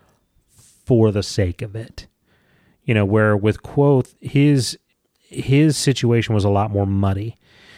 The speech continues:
and his motivation was a lot, a lot more,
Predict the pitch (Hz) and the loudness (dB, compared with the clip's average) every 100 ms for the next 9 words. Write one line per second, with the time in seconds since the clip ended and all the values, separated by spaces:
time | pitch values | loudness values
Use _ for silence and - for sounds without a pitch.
0 | _ 110 98 110 101 107 98 98 92 98 | _ -2 0 0 2 0 2 0 -2 -4
1 | 92 95 98 104 _ - 107 104 107 107 | -2 -2 -2 -6 _ -4 -2 0 -2 -4
2 | _ - 117 110 104 | _ -6 -2 0 0